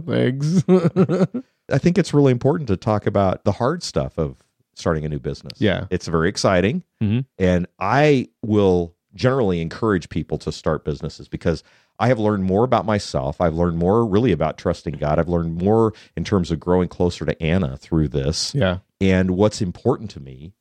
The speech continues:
Speaker 2: by
Speaker 1: Yeah.
Speaker 2: starting my own business. I don't think I would trade that for anything.
Speaker 1: Yeah.
Speaker 2: Even as tough as it was, you know, when we first started. But
Speaker 1: Yeah. I don't
Speaker 2: it
Speaker 1: think I've ever met anyone that's gone through an entrepreneurial venture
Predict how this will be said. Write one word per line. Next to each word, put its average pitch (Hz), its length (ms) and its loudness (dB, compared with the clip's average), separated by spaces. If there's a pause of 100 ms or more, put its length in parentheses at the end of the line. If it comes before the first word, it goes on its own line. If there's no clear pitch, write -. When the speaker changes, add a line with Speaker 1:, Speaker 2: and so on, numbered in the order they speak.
(460)
Speaker 2:
by 87 260 0
Speaker 1:
Yeah. 95 40 -2
Speaker 2:
starting 92 420 0
my 87 120 0
own 87 140 0
business. 110 400 -2
I 107 240 0
don't 113 360 -2
think 110 240 -4
I 98 100 4
would 90 180 0
trade 98 380 -4
that 82 240 -2
for 87 200 -8 (120)
anything. 170 680 2
Speaker 1:
Yeah. 85 240 -2 (100)
Speaker 2:
Even 120 440 2
as 87 340 0 (300)
tough 120 260 0
as 101 140 -2
it 80 100 -4
was, 90 500 0
you 92 60 -4
know, 80 100 -2
when 85 140 -2
we 85 80 0
first 85 240 -2
started. 87 380 -4
But - 100 0
Speaker 1:
Yeah. 87 180 0 (640)
I 117 60 4
don't 95 120 4
Speaker 2:
it - 20 2
Speaker 1:
think 113 100 2
I've 104 140 2
ever 98 180 2
met 95 220 2
anyone 92 480 0
that's 87 380 -4
gone 92 340 -2
through 95 160 2
an 92 60 0
entrepreneurial 90 720 0
venture 87 680 -2